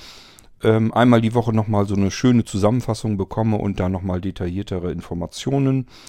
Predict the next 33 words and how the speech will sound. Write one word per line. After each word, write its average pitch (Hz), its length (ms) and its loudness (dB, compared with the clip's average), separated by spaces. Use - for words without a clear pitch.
von 95 260 -4
Menschen, 92 340 -2
die 85 80 -6
da 87 120 0
auch 82 240 -2
von 90 300 -4
betroffen 90 460 -4
sind 92 240 -4
und 85 140 -8
die 87 80 -10
da 85 100 -6
näher, 87 480 -4
ähm, 87 540 -4
drinstecken 139 640 2
in 113 140 2
der 110 80 0
Materie, 98 720 -4
dann 95 280 -2
fühle - 380 -4
ich 113 140 2
mich 107 160 -6
jedenfalls 101 420 -2
ausreichend 90 560 -8
informiert. 95 420 -6
Das - 120 -10
soll 92 140 -2
mir 95 120 -2
dann 87 220 -6
jedenfalls 87 460 -10
reichen. 87 400 -10
<clears throat> - 800 4
Heute 208 240 10
Morgen 123 400 10